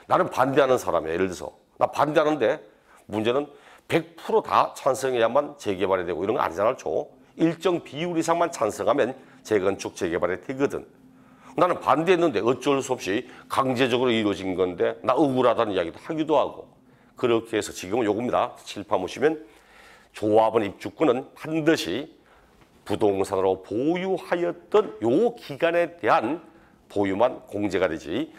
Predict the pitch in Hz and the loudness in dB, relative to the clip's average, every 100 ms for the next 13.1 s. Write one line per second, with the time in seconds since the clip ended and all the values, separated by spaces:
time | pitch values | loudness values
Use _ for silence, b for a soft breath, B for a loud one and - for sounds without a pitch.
0 | B - 120 151 180 175 165 175 - - | B -4 2 2 2 -4 -4 -4 -4 -2
1 | 117 165 185 - 190 190 160 107 - 185 | 2 2 2 -2 -2 2 0 -2 -2 -2
2 | 185 - - - 90 101 98 95 135 151 | -2 -16 -20 -14 0 2 2 2 0 -2
3 | 113 110 131 131 104 90 85 82 - 117 | -6 -2 -2 -2 -2 -2 -2 -4 0 0
4 | 92 - 80 - - _ _ B B - | -2 -8 -14 -14 -20 _ _ B B -10
5 | - 101 95 90 87 - - - 95 B | -4 2 2 2 -2 -6 -14 -6 -6 B
6 | B 113 127 139 131 131 165 156 156 151 | B 0 0 0 -2 0 0 2 2 2
7 | 147 - 131 160 113 156 - B B B | 0 -10 -2 2 2 -2 -14 B B B
8 | - 113 73 - b b b b - 123 | 0 0 -2 -12 b b b b 0 4
9 | 110 98 98 101 - 117 98 95 87 87 | 4 4 -2 -2 -2 -2 0 2 2 0
10 | 87 78 120 B B - 170 147 170 101 | -6 -6 -6 B B -6 -4 -2 2 2
11 | 78 - 120 165 175 165 - 175 185 175 | 0 -6 -8 -2 0 0 0 -4 -2 -4
12 | 190 196 196 - 90 90 87 76 71 - | 0 0 0 -10 -4 -2 -2 -4 -6 -10